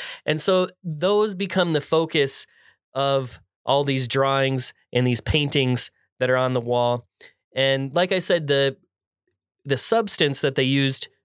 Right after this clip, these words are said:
to actually create these is this red ochre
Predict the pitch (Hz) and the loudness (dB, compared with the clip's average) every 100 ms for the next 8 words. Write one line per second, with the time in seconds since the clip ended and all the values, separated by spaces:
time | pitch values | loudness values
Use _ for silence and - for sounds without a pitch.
0 | _ - 131 123 131 117 - 196 220 214 | _ 0 0 2 -2 -2 0 2 2 0
1 | 135 120 117 - - _ - 131 127 123 | 0 2 0 -2 -6 _ -4 -2 0 0
2 | - 139 143 156 151 151 175 180 123 123 | 0 0 0 0 -2 -2 -2 0 -2 -2